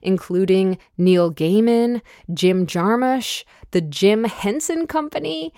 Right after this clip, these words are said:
and most recently, Junji Ito. They continually return to inspirations drawn from witchcraft,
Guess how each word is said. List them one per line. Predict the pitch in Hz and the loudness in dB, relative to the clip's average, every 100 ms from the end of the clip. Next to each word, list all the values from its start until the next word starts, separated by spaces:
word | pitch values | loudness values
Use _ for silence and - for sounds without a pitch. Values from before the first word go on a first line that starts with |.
| - _ | -20 _
and | 175 170 | -4 2
most | 180 233 - | 2 0 -4
recently, | 160 190 285 - 262 190 196 196 - _ | -8 -4 -4 -4 -4 -2 0 -2 -6 _
Junji | - 202 202 196 190 233 - | -4 0 2 0 -2 -6 -6
Ito. | 185 214 - 156 - - _ _ _ _ _ _ | -6 -6 -4 -6 -8 -16 _ _ _ _ _ _
They | 175 202 | 2 2
continually | 190 226 220 - - 269 320 302 294 262 | 2 -4 -4 -6 -4 -2 0 0 0 0
return | 220 - 185 175 | -2 -4 -4 -4
to | 175 - | -6 -6
inspirations | 185 - 165 165 160 160 160 | -6 -6 -6 -4 -4 -6 -8
drawn | 147 147 135 131 | -8 -10 -10 -12
from | - 135 | -12 -12
witchcraft, | 131 143 214 - 202 190 185 - | -8 -6 -6 -6 -4 -4 -6 -10